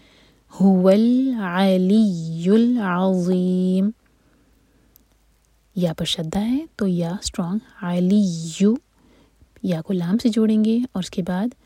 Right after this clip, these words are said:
عظیم۔ Again، ضا کے لیے ہماری زبان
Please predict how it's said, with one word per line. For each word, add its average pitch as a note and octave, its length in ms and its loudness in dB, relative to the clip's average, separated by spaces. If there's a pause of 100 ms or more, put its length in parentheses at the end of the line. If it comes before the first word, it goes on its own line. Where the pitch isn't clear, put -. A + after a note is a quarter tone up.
(200)
عظیم۔ F3 880 0 (340)
Again، F3 220 -2 (200)
ضا F3 420 0
کے G#3+ 100 -2
لیے A3 360 0 (100)
ہماری F3 180 -6
زبان F3 380 -6